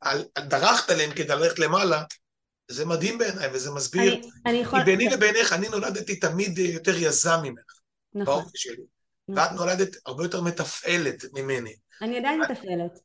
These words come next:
Speaker 2: <laughs>
Speaker 1: לא, אני לא חושב, ממש לא. אני לא רואה אותך ככה, אני חושב שהיום את הרבה יותר אומן, והרבה יותר, אה, יזם, ואת מצליחה להוריד את רמת התפעול.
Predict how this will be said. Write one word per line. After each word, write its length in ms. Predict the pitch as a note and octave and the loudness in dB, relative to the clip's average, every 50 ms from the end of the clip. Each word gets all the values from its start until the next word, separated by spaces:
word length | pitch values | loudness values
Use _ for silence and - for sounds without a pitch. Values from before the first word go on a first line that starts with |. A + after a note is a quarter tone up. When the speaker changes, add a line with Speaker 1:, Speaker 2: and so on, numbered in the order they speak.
| _ _ _ - - - - F3+ - | _ _ _ -20 -20 -20 -20 -20 -18
Speaker 2:
<laughs> 540 | _ - - - - - - - - D3+ D#3 | _ -14 -14 -14 -12 -14 -14 -12 -6 2 4
Speaker 1:
לא, 440 | D#3+ D#3 D3 D3 C#3 C3 B2 A#2 A#2+ - _ _ _ _ _ _ _ _ _ _ _ - | 4 6 6 4 4 2 2 0 -4 -10 _ _ _ _ _ _ _ _ _ _ _ -12
אני 120 | D3 D#3 | -8 -4
לא 100 | E3 E3 | -4 -4
חושב, 360 | - - F3+ - - C3+ A#2 A#2 - _ - | -2 0 -2 -2 -2 -4 -8 -12 -14 _ -8
ממש 420 | A#2+ A#2 A#2+ B2 C3 C3 - - | -8 -6 -4 -4 -4 -4 -4 -8
לא. 100 | - G#2+ G#2 _ _ _ _ _ _ _ _ _ _ _ _ _ - | -12 -18 -20 _ _ _ _ _ _ _ _ _ _ _ _ _ -12
אני 140 | A2+ B2 C#3+ | -6 -2 0
לא 80 | D3 D#3+ | 2 4
רואה 140 | E3 F3+ | 4 4
אותך 180 | E3 D3 - C3 | 2 2 0 -4
ככה, 300 | - - B2+ A#2+ A#2 B2 | -6 -6 -6 -6 -6 -6
אני 60 | A#2+ | -8
חושב 120 | B2 A#2 - | -6 -4 -2
שהיום 300 | - - C3+ D3 D#3+ F3 | 2 2 2 2 2 0
את 80 | E3+ | -2
הרבה 220 | D3 C3 B2 D#3 D#3+ | -4 -4 0 0 0
יותר 160 | D#3+ E3+ F3 | 0 0 -2
אומן, 460 | D#3+ E3 D#3 D3+ D3 D3+ D#3 E3+ F3 E3+ - _ _ _ _ _ _ _ _ _ - | -2 -2 -4 0 0 0 0 0 -2 -6 -8 _ _ _ _ _ _ _ _ _ -14
והרבה 420 | B2+ B2 B2+ B2 A#2+ A#2 A#2+ C#3+ | -6 -2 0 0 0 0 0 2
יותר, 460 | D#3 D#3 D#3 - E3 D#3 D3+ D3 D3 D3+ | 2 2 0 0 -2 -2 -2 0 -2 0
אה, 180 | C#3+ C#3+ C#3 | 0 2 2
יזם, 520 | C3 C3 C3 B2+ B2+ - C#3 C#3 C#3 D#3 E3 E3+ E3+ _ _ _ _ _ _ _ _ _ _ - | 2 0 0 0 0 0 0 0 0 -2 -2 -6 -10 _ _ _ _ _ _ _ _ _ _ -6
ואת 180 | B2 C3+ C3+ | -6 -4 -4
מצליחה 580 | C3 C#3 C3+ - D3 C3 - E3 E3 F3 F3 E3+ F3+ F#3 - - | -4 -8 -8 -6 -4 -2 0 2 2 2 0 0 -2 -6 -6 -4
להוריד 400 | D#3+ C#3+ C3+ C3 C3 E3 F3+ F3 | 0 0 0 0 2 2 0 0
את 120 | E3 - | 0 -2
רמת 320 | D3+ C#3+ C#3 D3 D#3+ D3+ | -4 -4 -4 -4 -4 -6
התפעול. 600 | F3+ D#3+ - D3 C3+ - D3+ C#3 C#3 D3 F3 E3+ | -6 -6 -6 -8 -12 -10 -6 -4 -4 -4 -4 -6